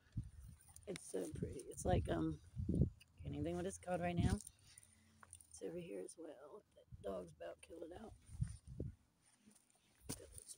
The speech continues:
back in. It gets dry back here. I try to water it all the time. Okay, so let's make this quick. Okay, again, right there, that little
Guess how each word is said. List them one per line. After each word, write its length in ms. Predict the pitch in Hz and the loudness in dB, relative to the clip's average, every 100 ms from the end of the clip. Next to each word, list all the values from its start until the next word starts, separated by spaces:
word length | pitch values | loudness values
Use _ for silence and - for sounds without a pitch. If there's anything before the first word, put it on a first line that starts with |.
| - | -10
back 240 | - - | -10 -8
in. 1900 | - - - - - - - - - - - - - - - - - - - | -8 -8 -12 -18 -10 -8 -8 -12 -10 -4 -2 2 6 4 4 -6 4 4 8
It 200 | - - | 8 8
gets 340 | - - - - - - - | 6 4 4 2 6 8 8
dry 380 | 180 175 175 165 | 8 6 4 6
back 200 | 175 165 - | 6 6 -4
here. 380 | - 180 180 180 | -6 -4 -4 -4
I 40 | 175 | -4
try 200 | - 196 | -4 -2
to 140 | 185 | 0
water 360 | 170 - - - | 4 2 4 8
it 80 | - | 8
all 120 | - | 8
the 80 | 381 - | 4 6
time. 340 | - - - - - - - - - - - - - - - | 6 6 8 10 8 10 12 12 8 -14 -8 -8 -8 -10 0
Okay, 360 | - - - - | 0 0 -8 -6
so 200 | - - | -6 -6
let's 200 | 196 - - | -10 -12 -16
make 140 | - - | -20 -16
this 160 | - - - | -14 -14 -8
quick. 300 | 269 254 - - - - - _ - _ - - _ 185 | -4 -4 -6 -14 -18 -20 -20 _ -20 _ -20 -20 _ 4
Okay, 260 | 175 175 | 8 10
again, 320 | 170 180 170 170 | 10 10 10 10
right 180 | 190 - - - | 8 4 -6 4
there, 260 | 180 180 190 | 8 10 10
that 200 | 185 175 | 6 6
little 280 | 175 175 | 6 6